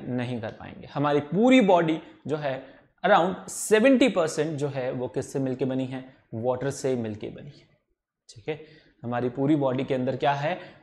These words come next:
वाटर है, ओके। थर्टी परसेंट ही as a solid state हमारी बॉडी के अंदर प्रेजेंट है, बाकी सारा क्या है, फ्लूइड ही फ्लूइड है जो कि फ्लो कर रहा है रेगुलरली हम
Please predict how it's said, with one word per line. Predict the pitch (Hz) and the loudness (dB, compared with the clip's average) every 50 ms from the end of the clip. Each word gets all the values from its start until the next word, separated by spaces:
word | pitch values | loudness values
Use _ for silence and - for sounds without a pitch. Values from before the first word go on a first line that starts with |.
| - | -8
वाटर | 120 127 147 156 156 214 214 220 | -2 0 2 2 2 4 2 2
है, | 220 220 220 208 151 - - - - - - _ _ _ _ _ - | 4 2 2 2 0 0 -6 -14 -20 -20 -20 _ _ _ _ _ -10
ओके। | - - 214 208 165 - - | -4 0 0 0 0 -2 0
थर्टी | 180 185 175 185 214 | 2 2 4 4 4
परसेंट | 202 196 208 196 - 208 208 202 180 | 4 4 4 4 4 2 0 0 0
ही | 165 196 214 208 - - - | 0 0 0 0 0 -2 -2
as | 151 156 160 160 156 - - | 0 0 0 0 -2 -2 0
a | 156 165 170 | 0 0 0
solid | 165 - 147 139 139 147 147 143 143 | 0 -4 -2 0 0 0 0 0 -2
state | 143 - 147 143 156 160 - - | -2 -2 0 0 0 -2 -4 -8
हमारी | - 131 120 120 135 | -8 -8 -6 -6 -6
बॉडी | 127 123 113 107 110 113 | -4 -4 -4 -4 -4 -6
के | - 127 | -6 -6
अंदर | 120 117 127 | -6 -6 -6
प्रेजेंट | 127 - 185 190 202 208 185 175 | -4 -2 -2 0 0 0 0 0
है, | 196 185 156 | -2 0 0
बाकी | 127 120 - - 165 | 0 0 0 0 -2
सारा | 165 160 143 135 147 | -2 -2 -2 -4 -4
क्या | 143 147 147 147 | -4 -4 -4 -4
है, | 147 151 151 151 - - - - _ _ _ - | -2 -2 -4 -4 -6 -12 -20 -20 _ _ _ -2
फ्लूइड | 190 185 185 190 196 202 185 | 4 6 6 6 6 6 2
ही | 190 190 185 185 185 | 2 2 0 -2 -2
फ्लूइड | 180 - 139 131 131 131 135 135 135 131 | -2 -2 -2 0 0 0 0 -2 -4 -4
है | 131 123 113 117 113 - - - _ _ - | -4 -4 -6 -6 -6 -12 -20 -20 _ _ -10
जो | 127 120 - 139 127 | -8 -4 0 0 0
कि | - - 135 131 131 - - - | 0 0 -2 -2 -2 -4 -10 -6
फ्लो | - 151 156 160 170 160 | 0 2 4 4 4 4
कर | 160 127 107 | 2 0 -2
रहा | 113 117 113 117 | -2 -4 -4 -4
है | 117 113 120 117 113 - - | -6 -10 -12 -14 -12 -8 -4
रेगुलरली | 113 123 123 131 135 123 117 113 107 107 117 127 - - _ _ - 139 | -2 0 0 0 0 -2 -2 -4 -4 -6 -6 -8 -12 -20 _ _ -10 -8
हम | 139 151 - | -8 -8 -10